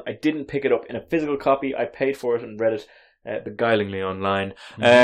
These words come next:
Speaker 1: Uh, Doom Patrol was a good addition for us, I think. I really enjoyed Doom Patrol I was going through. And I think the spirit of Doom Patrol is really what set me up for the new Justice League run. For me, my comic book of the year is Justice League because it's still a fantastic throwback.
Speaker 2: Justice League?
Speaker 1: Still a fantastic throwback to,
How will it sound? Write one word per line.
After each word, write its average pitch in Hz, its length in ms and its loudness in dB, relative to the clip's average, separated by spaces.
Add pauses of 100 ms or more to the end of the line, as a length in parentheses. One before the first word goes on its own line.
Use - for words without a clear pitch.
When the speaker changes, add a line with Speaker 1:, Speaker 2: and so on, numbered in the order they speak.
(220)
Speaker 1:
Uh, - 20 -8
Doom 175 220 4
Patrol 160 420 8
was 147 140 -4
a 139 60 -6
good 143 160 -2
addition 147 260 -6
for 143 160 -2
us, 139 160 0
I 139 60 0
think. 143 260 -6
I 131 40 0
really 123 240 2
enjoyed 117 280 0
Doom 123 160 -4
Patrol 123 220 0
I - 20 6
was 117 120 0
going 123 200 -4
through. 123 300 -4
And 127 240 0 (260)
I - 80 -6
think 175 220 -8
the 185 40 -6
spirit 226 360 2
of - 80 -10
Doom 180 180 0
Patrol 151 340 0
is 135 140 -6
really 151 140 -4
what 135 180 -2
set - 160 -6
me 135 80 -10
up 127 140 -6
for 127 80 -10
the 120 80 -8
new 120 120 -4
Justice 117 380 -4
League 117 180 -2
run. 117 200 -2 (400)
For 131 120 -2
me, 165 340 4
my 135 120 0
comic 131 220 -2
book 123 100 -6
of 123 60 -6
the 123 40 -2
year 120 180 2
is 110 140 -8
Justice - 320 -6
League 107 160 -6
because 107 240 -10
it's 113 140 -12
still 143 240 0
a - 20 -6
fantastic 117 640 -2
throwback. 339 260 4
Speaker 2:
Justice 113 280 4
League? 113 260 -2 (260)
Speaker 1:
Still - 300 0
a 170 60 4
fantastic 139 500 2
throwback 127 500 4
to, 123 180 -4